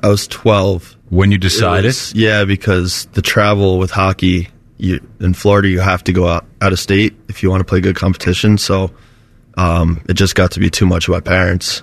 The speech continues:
Speaker 1: and they're like, "Look, like, you just kinda have to pick one." And that, that year, I struggled with baseball, and it wasn't like I blew the water out of the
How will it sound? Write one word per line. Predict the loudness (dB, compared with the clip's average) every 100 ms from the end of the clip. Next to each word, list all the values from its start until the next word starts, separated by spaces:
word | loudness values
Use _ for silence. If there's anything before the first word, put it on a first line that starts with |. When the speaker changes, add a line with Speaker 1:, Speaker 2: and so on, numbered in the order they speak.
| -2
Speaker 1:
and | 0 2 0 -2 -10 -10 -2
they're | 0
like, | 2 2 0 0
"Look, | 0 0
like, | -2 -2 -8 -18 _ -20 -20
you | -14 -2 -2
just | 0 -2
kinda | 0 0
have | 0 -2
to | -2
pick | -2 0
one." | 2 2 0 -6 -20 _ _ _
And | 0 2
that, | 0 -4 -12 _
that | -2 -2 2
year, | 2 4 4 2 -2 -6 _ _ _ _ _
I | -4
struggled | -4 -2 0 2 2 0
with | 0
baseball, | 0 0 -2 -2 -2 -2 -8 -18 -20 -20 _ -20 -8
and | -2 0 2 2 2
it | 2
wasn't | 2 0
like | -2 0
I | -2 -4 -12 -20 -20 -10
blew | 0 2 2
the | 0
water | 0 0 0
out | 0
of |
the | 0